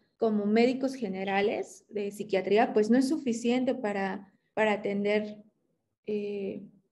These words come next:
para tener contacto y sentirse seguros con, con pacientes psiquiátricos. La siguiente fue, "¿Cuál era tu opinión de la especialidad de psiquiatría previo al acercamiento a esta?". Y bueno,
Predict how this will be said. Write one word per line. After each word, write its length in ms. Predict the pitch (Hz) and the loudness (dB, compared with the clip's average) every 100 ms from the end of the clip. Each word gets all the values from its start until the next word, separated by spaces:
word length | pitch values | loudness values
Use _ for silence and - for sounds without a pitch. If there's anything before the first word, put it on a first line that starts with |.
| _ - - | _ -14 -2
para 220 | 226 220 | 0 2
tener 320 | 214 214 220 | 2 2 0
contacto 720 | 262 233 233 214 220 220 226 | -2 -2 -2 -4 -4 -4 -4
y 80 | 220 | -6
sentirse 460 | 208 190 208 214 233 | -8 -2 -2 0 -2
seguros 720 | 220 180 214 247 254 320 - _ | -2 2 4 4 4 0 -8 _
con, 600 | 208 190 185 180 196 - | -4 -4 -4 -8 -12 -14
con 500 | - 196 190 185 185 - - - | -10 -6 -6 -6 -8 -10 -18 -8
pacientes 480 | 196 190 185 202 - | -6 -4 -4 -6 -8
psiquiátricos. 680 | 226 320 320 240 - - _ _ _ _ _ _ _ _ _ _ _ _ _ _ _ - | -2 0 0 -4 -8 -16 _ _ _ _ _ _ _ _ _ _ _ _ _ _ _ -2
La 120 | 247 | 2
siguiente 400 | 247 254 262 262 320 | 4 4 4 4 2
fue, 240 | 220 208 | 0 2
"¿Cuál 200 | 226 226 | 4 4
era 180 | 269 311 | 4 2
tu 60 | |
opinión 340 | 233 226 196 202 | 0 -2 -2 0
de 80 | 240 | 0
la 80 | |
especialidad 840 | 233 - 196 202 196 190 196 208 220 | 0 -4 -8 -2 0 0 0 0 0
de 120 | 226 | -2
psiquiatría 600 | 226 208 185 202 208 208 | -4 -8 -4 0 0 0
previo 240 | 202 196 | -4 -2
al 80 | 190 | -2
acercamiento 680 | 185 190 190 185 196 202 226 | -6 -8 -6 -4 -2 -2 2
a 80 | 220 | 2
esta?". 420 | 277 302 349 440 _ _ _ _ _ _ - | 2 0 -6 -6 _ _ _ _ _ _ -2
Y 100 | 214 | 0
bueno, 260 | 190 165 | 0 -6